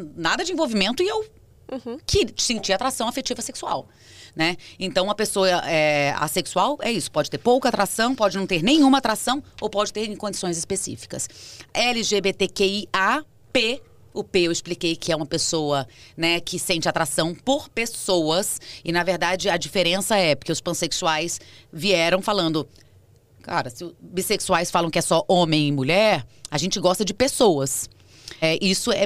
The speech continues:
Speaker 1: um movimento recente de pansexuais.
Speaker 2: Uhum.
Speaker 1: E aí os bissexuais falaram, "Mas eu nunca falei isso, eu nunca falei que é só homem e mulher." Mas aí se tornou o quê? Pessoas mais jovens, principalmente, né, por ser algo mais recente, falam, "Eu sou pansexual." Tem outras pessoas que falam,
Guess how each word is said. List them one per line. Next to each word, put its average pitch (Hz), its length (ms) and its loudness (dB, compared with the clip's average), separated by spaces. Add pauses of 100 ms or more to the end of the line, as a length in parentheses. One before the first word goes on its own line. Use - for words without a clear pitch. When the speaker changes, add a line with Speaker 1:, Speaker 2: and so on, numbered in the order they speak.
(140)
Speaker 1:
um 190 60 -2
movimento 196 420 2
recente 220 380 0
de 147 80 -6
pansexuais. 147 680 -4
Speaker 2:
Uhum. 208 60 -4 (220)
Speaker 1:
E 170 80 0
aí 170 80 2
os 175 80 -2
bissexuais 196 460 -4
falaram, 226 220 0
"Mas 220 120 -4
eu 262 80 0
nunca 262 220 -2
falei 311 300 -2
isso, 320 280 -2
eu 233 60 -2
nunca 277 200 -4
falei 427 380 2
que 302 140 2
é 233 80 2
só 233 200 2
homem 180 440 4
e 170 40 0
mulher." 156 400 0 (540)
Mas 190 240 -2
aí 208 300 -2
se - 140 -8
tornou 226 320 -2
o 262 40 -2
quê? 185 240 -2
Pessoas 190 360 -2
mais 202 200 -2
jovens, 202 360 0
principalmente, 190 640 -2
né, 180 60 -2
por - 180 -8
ser 165 160 0
algo 147 200 0
mais 147 140 0
recente, 180 360 -4
falam, 165 360 0
"Eu 165 80 -6
sou 175 140 -6
pansexual." 175 640 -2 (180)
Tem 185 100 -4
outras 180 220 -4
pessoas 180 260 -6
que - 80 -8
falam, 170 300 -4